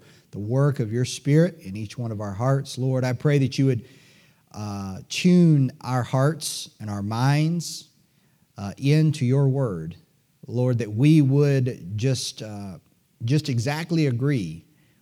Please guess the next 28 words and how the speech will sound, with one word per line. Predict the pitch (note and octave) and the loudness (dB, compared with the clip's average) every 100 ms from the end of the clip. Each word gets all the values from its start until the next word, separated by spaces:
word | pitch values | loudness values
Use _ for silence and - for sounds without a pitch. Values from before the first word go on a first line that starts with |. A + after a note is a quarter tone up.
| - | -12
with | A2+ - | -10 -4
what | A#2+ A#2+ - | -2 -2 0
you, | B2+ B2+ - | -2 -2 -4
what | B2 - | -4 -2
you've | A#2+ | -2
said, | - D3+ C3+ G#2 | -2 -2 -2 -2
and | F#2+ | 2
we | C#3 | 4
would | D#3+ A#2+ | 4 4
place | D#3 D3 - | 2 2 0
value | A#2 C3+ B2 G#2 F#2 G2 | -2 0 0 -2 -6 -8
on | G#2+ G#2 | -8 -4
that | B2 G2+ | -4 -6
which | G2+ - | -12 -12
you, | A#2+ - | -12 -12
upon | F#2 - B2 | -10 -4 -2
which | A#2 A2 | -2 0
you | C#3+ C#3+ | 2 2
place | C3 A2 - | 0 -6 -8
value. | G#2+ G2+ F2+ E2 E2 _ _ _ _ _ _ _ _ - - | -8 -6 -6 -10 -14 _ _ _ _ _ _ _ _ -20 -14
And, | G2+ G2+ G2+ G#2 | -10 -8 -6 -8
uh, | G2 | -8
Lord, | G#2 C3 | -2 0
as | A2+ | 2
we | C3 | 4
look | C#3 D3 | 6 6
at | B2+ | 4
these, | C3+ C3 - | 2 2 0